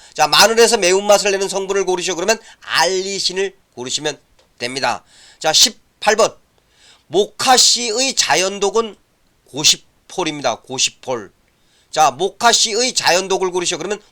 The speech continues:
고시폴 고르시면 됩니다. 자, 십구 번. 자, 식혜는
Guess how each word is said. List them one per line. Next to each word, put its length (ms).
고시폴 1400
고르시면 500
됩니다. 400
자, 100
십구 280
번. 200
자, 180
식혜는 600